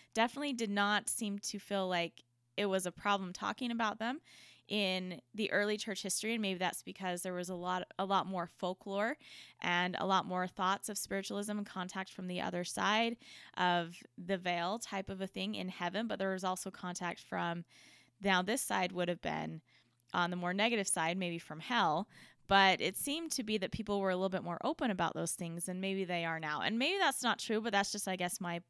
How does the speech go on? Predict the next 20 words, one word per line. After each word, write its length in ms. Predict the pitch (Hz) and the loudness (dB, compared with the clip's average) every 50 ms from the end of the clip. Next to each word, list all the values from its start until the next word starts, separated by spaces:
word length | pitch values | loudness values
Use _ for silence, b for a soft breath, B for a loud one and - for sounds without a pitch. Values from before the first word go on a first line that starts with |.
| _ | _
personal 320 | - - 185 175 - 180 170 | -4 -2 -2 -2 -2 -4 -4
experience. 520 | - - - 170 165 170 190 220 - - B B B B B B B B B B - | -6 -6 -6 -4 -2 -2 -2 -4 -4 -8 B B B B B B B B B B 0
But 80 | 277 277 | 2 4
I 120 | 294 302 | 6 6
also 200 | 330 440 - 440 415 - | 4 2 0 -4 -2 -2
have 140 | 359 311 | -2 -2
another 280 | 294 269 254 247 254 247 | 0 0 0 2 2 0
one 300 | 226 202 185 190 202 254 - _ _ _ _ _ _ _ _ _ _ _ _ _ - - | 0 0 0 0 -2 -4 -8 _ _ _ _ _ _ _ _ _ _ _ _ _ -10 -8
that 120 | 247 233 | -6 -4
is 100 | 240 240 | -4 -6
pretty 200 | - - 330 320 | -4 -4 -4 -2
interesting. 520 | - - 226 226 - 226 - - 214 214 208 | -2 -2 -4 -4 -6 -8 -6 -4 -4 -4 -4
This 160 | 226 269 - | -4 -6 -8
one 120 | 320 294 | -10 -12
comes 380 | 294 - - 247 233 226 226 - | -8 -4 -2 0 0 -2 -4 -6
from 380 | - - 233 214 208 202 202 208 B B B B B B B - | -4 -2 0 2 2 2 0 -4 B B B B B B B 0
Aurelia 580 | 220 240 247 240 254 277 285 285 294 302 294 - | 2 4 4 4 4 2 2 2 0 0 -2 -2
Reed 340 | - 202 226 233 220 226 226 | -4 -4 -2 0 0 0 -2
Spencer 480 | 233 - - - 208 208 - - 220 208 | -4 -6 -4 -2 -2 -2 -2 -4 -4 -4
Rogers' 800 | 196 196 185 175 180 185 190 190 190 196 196 196 - - - | -2 0 2 2 2 0 0 0 0 0 0 -2 -4 -8 -10